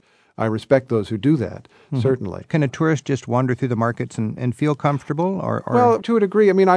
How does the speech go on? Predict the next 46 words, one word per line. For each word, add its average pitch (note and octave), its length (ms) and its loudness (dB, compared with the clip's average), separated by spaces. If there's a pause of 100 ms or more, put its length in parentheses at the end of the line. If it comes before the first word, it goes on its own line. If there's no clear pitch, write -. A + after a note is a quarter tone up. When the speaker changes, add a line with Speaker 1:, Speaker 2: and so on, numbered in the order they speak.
Speaker 1:
I'm F#3 140 2
not G3+ 160 2
sure G3+ 180 0
that F3+ 120 -4
the D#3+ 80 -2
State F3+ 260 0
Department D3+ 420 0
would B2+ 80 -4
recommend C#3 440 0
you C3 80 0
do C#3+ 140 2
that B2+ 200 4
in A#2 100 0
Karachi A#2 460 0
right G#2+ 240 2
Speaker 2:
Mm-hmm. G2+ 80 -2
Speaker 1:
now. F#2 320 -2
Uh, G2+ 340 -4
I A2 40 -4
mean, A#2+ 120 0
this B2+ 200 0
is A#2 80 -6
a B2 40 -8
place A#2 380 -2
where G#2 260 -2
there G2+ 300 -4
is C3 300 -2
terrorism, G2+ 640 -2
where A2 120 -2
there G#2+ 140 -2
have A2+ 300 -2
been A2 280 -2 (380)
kidnappings. F#2 760 -4
It - 160 -8
can A#2+ 260 0
be A2 140 -2
a G#2 60 -2
very, A#2 320 0
very G2+ 300 -4
hazardous G2 480 -6
place G#2 280 -6
for G#2 220 -6
Americans, G2+ 840 -6
uh, A#2 120 -10
to - 100 -12
go. G#2 380 -4